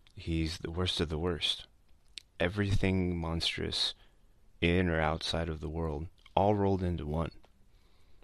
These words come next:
And that that kind of evil is so powerful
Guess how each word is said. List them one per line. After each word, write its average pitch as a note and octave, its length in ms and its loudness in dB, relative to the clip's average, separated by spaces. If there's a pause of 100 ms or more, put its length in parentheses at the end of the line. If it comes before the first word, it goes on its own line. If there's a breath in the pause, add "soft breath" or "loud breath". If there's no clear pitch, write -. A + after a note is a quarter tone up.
(600 soft breath)
And E2+ 140 4
that D#2+ 100 0
that A2 180 2
kind G2+ 200 2
of D#2+ 120 -2
evil G2 600 -2 (240)
is E2 380 -2
so - 800 2 (460)
powerful - 680 0